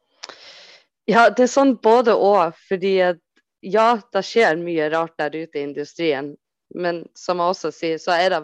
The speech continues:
veldig mange aktører som driver seriøst. Og det er jo klart at det, det, det er både et minus, og det er både et pluss, fordi at når det er, vi har folk som driver, altså, når du får sånn sverting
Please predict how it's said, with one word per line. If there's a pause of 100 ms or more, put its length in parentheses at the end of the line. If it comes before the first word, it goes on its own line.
(100)
veldig
mange
aktører (480)
som
driver
seriøst. (500)
Og
det
er
jo
klart
at
det, (560)
det, (220)
det
er
både
et
minus,
og
det
er
både
et
pluss,
fordi
at (680)
når
det
er, (120)
vi
har (200)
folk
som
driver, (220)
altså, (160)
når
du
får
sånn
sverting